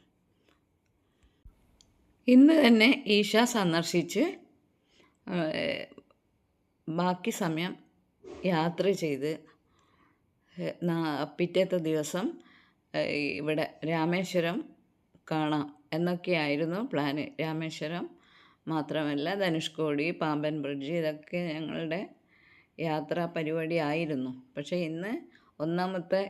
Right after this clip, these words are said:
യാത്ര തന്നെ കണക്കുകൂട്ടലൊക്കെ തെറ്റിപ്പോയി. ഇനിയിപ്പോൾ ഇനി അങ്ങോട്ട് ഉള്ളത് അറിയില്ല എന്ത് പറ്റുമെന്ന്. ഇപ്പോൾ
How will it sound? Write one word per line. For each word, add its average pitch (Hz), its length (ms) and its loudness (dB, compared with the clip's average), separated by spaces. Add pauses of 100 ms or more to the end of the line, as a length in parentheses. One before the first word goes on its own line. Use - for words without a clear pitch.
(200)
യാത്ര 147 360 -2
തന്നെ 160 600 -4 (300)
കണക്കുകൂട്ടലൊക്കെ 151 1040 -4 (140)
തെറ്റിപ്പോയി. 147 540 -6 (840)
ഇനിയിപ്പോൾ 165 520 -4 (100)
ഇനി 156 240 -4
അങ്ങോട്ട് 165 640 -2 (200)
ഉള്ളത് 165 360 0 (540)
അറിയില്ല 165 480 0 (120)
എന്ത് 160 320 -2
പറ്റുമെന്ന്. 143 540 -4 (1600)
ഇപ്പോൾ 214 360 4